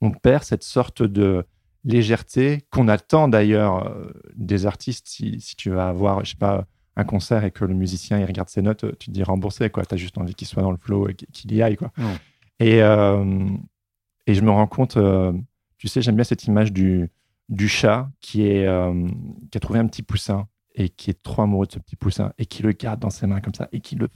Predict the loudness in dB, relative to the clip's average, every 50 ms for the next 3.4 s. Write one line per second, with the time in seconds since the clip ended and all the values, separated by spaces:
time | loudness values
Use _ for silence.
0 | -12 -10 -8 -8 -8 -8 -10 -12 -10 -10 -10 -10 -10 -10 -6 -4 -4 -4 -4 -6
1 | -8 -4 -2 -2 0 0 0 -2 -2 -2 -2 0 0 0 2 2 0 0 -2 -4
2 | _ _ _ _ _ _ _ _ -2 0 0 0 0 0 0 0 0 0 0 0
3 | 0 -2 -6 -16 -18 -18 -20